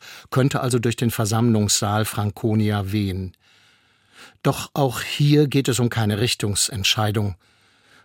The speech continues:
Es treten unterschiedliche Persönlichkeiten an, doch kirchenpolitisch liegen keine Welten zwischen ihnen. So gesehen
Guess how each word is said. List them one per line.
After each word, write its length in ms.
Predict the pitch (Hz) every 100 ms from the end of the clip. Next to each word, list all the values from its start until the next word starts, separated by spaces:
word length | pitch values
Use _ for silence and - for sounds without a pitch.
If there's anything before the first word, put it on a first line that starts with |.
| _
Es 120 | 160
treten 280 | - 165 175
unterschiedliche 640 | 160 170 - 156 139 131
Persönlichkeiten 840 | - 120 113 143 107 - 107 113
an, 280 | 110 117 104 - - _ _ _
doch 360 | 113 113 - -
kirchenpolitisch 960 | - 143 185 180 - 139 127 127 107
liegen 400 | 110 113 110 104
keine 480 | - 113 101 101 92
Welten 380 | 107 104 - 98
zwischen 380 | - 107 - 110
ihnen. 380 | 113 107 98 98 _ _ _ _ _ _ _ _ _ _ _
So 300 | 113 107 120
gesehen 520 | 120 123 139 143 151